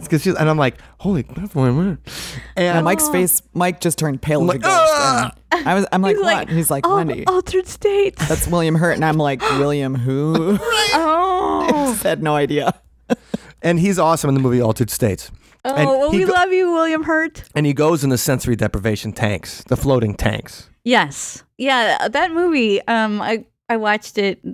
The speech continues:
Speaker 3: this holiday season 'cause I, when I bought you the D V D,
Speaker 1: Mm-hmm.
Speaker 3: I also bought myself the D V D and I watched it again, and it made a lot more sense now that I know what I know. You know,
Speaker 1: Yeah.
Speaker 3: they talk about scientists,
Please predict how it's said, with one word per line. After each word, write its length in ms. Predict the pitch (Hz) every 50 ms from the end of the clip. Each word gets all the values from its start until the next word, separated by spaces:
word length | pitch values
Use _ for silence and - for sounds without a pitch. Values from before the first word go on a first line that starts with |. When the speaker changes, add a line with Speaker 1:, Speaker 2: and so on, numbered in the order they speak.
| - -
Speaker 3:
this 180 | 190 196 - -
holiday 400 | 233 262 285 247 202 190 180 180
season 340 | - - 175 170 175 180 180
'cause 160 | - 190 185
I, 140 | 180 180 175
when 180 | - 202 196
I 80 | 190 185
bought 300 | 180 185 180 170 - 156
you 180 | 185 190 185
the 100 | 180 180
D 180 | 170 165 165 160
V 180 | 165 170 170 170
D, 240 | 170 165 165 180
Speaker 1:
Mm-hmm. 300 | 190 123 107 110 113 107 110 117 - - - -
Speaker 3:
I 120 | - 196 208
also 200 | 202 196 - -
bought 200 | - 180 170 180
myself 460 | 185 190 185 - 214 196 202 196 -
the 100 | 190 185
D 160 | 180 185 180
V 180 | 175 170 175 170
D 320 | 165 180 175 185 208 - _ _ _ - -
and 160 | - 202 226
I 80 | 220 208
watched 460 | 202 202 190 190 196 202 - - -
it 80 | 190 185
again, 280 | 190 185 196 196 208
and 160 | 214 226 240 240 233
it 40 | 254
made 360 | 277 277 285 294 285 294 269
a 200 | 254 - - 196
lot 260 | 208 220 247 254 233
more 180 | 240 247 247 240
sense 600 | - - 262 262 233 185 - - - - - - -
now 240 | 208 202 196 202 208
that 100 | 202 196 190
I 60 | 196
know 180 | 185 180 180
what 140 | 175 175 170
I 80 | 175 175
know. 340 | 175 175 180 180 175 170 170
You 80 | 165 165
know, 60 | 156
Speaker 1:
Yeah. 140 | 139 127 110
Speaker 3:
they 40 | 202
talk 300 | 202 - 247 233 254 -
about 320 | 254 - 202 175 175 165 - - - -
scientists, 800 | - - 208 180 175 180 175 - 185 180 175 - - - -